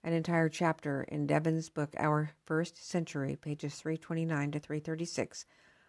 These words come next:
I will do an addendum, an extra recording that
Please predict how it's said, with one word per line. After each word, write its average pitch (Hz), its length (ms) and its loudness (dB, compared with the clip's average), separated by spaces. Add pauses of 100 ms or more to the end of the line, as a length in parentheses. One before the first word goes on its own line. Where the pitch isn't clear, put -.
I 165 80 -2
will 160 180 2
do 156 240 6
an 151 100 6
addendum, 156 420 4
an 143 100 2
extra 156 480 0
recording 151 640 -2 (640)
that 156 260 0